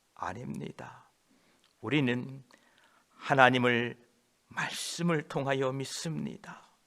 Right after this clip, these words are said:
말씀을 굳게 믿고 행하는 자들에게 하나님은 하나님 되심을 나타나기 위하여 이적과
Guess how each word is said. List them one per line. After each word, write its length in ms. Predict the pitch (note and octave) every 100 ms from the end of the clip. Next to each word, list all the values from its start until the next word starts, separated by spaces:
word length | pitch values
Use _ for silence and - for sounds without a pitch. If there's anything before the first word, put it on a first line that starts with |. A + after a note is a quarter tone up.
| _ _ _ _ _ _ - _ -
말씀을 540 | D3 D3+ - C#3+ C#3+
굳게 840 | - D#3 - - D#3+ D#3 D#3 F#3+ - -
믿고 480 | C#3 C#3+ - D3 C#3
행하는 500 | C3 C#3 C3 C3 B2+
자들에게 960 | A#2+ A#2+ B2 A#2+ A2+ A2+ A#2 A2+ A2+ - - _ _ _ _ -
하나님은 560 | A#2 G#2+ G#2+ A2 A2
하나님 500 | G#2+ - D#3+ D#3 D#3
되심을 480 | D3+ D3 - D3 C#3+
나타나기 640 | C#3 C3 C#3 C3+ B2+ B2
위하여 640 | A#2+ A#2+ A#2+ A#2+ A#2+ A#2 A#2+ - - _ _ _
이적과 960 | B2+ C3+ B2+ A#2+ - - A2+ A#2 A2+ A2